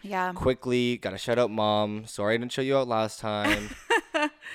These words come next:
Speaker 2: I love you. To the moon, stars, sun, and back. Uh, you know, just,
Speaker 1: Aw.
Speaker 2: I have to, you know. Um, but I do.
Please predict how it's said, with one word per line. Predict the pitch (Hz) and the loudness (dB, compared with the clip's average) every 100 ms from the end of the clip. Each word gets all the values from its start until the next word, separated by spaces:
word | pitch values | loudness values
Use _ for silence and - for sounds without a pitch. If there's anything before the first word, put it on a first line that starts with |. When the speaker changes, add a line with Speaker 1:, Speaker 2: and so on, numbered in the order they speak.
| - - | -16 -6
Speaker 2:
I | 104 | -2
love | 107 117 | 2 2
you. | 117 120 | 2 -2
To | 113 | -2
the | 117 | -4
moon, | 127 139 | -4 -2
stars, | - 131 - | 2 2 0
sun, | 135 135 | -2 -2
and | 117 | 0
back. | 113 113 113 - - - | 2 2 -2 -8 -20 -14
Uh, | |
you | 85 104 104 107 | -12 -10 -6 -2
know, | 113 107 107 - | 0 0 -2 -6
just, | 113 - - | -6 -6 -8
Speaker 1:
Aw. | 269 233 233 - | -10 -10 -12 -4
Speaker 2:
I | 101 | 0
have | 107 110 - | 4 4 2
to, | 98 | -6
you | 95 101 | -6 -6
know. | 101 101 - - - _ | -4 -6 -12 -20 -20 _
Um, | - 95 95 92 | -4 0 0 0
but | 95 | 2
I | 107 | 2
do. | 101 95 | 2 -2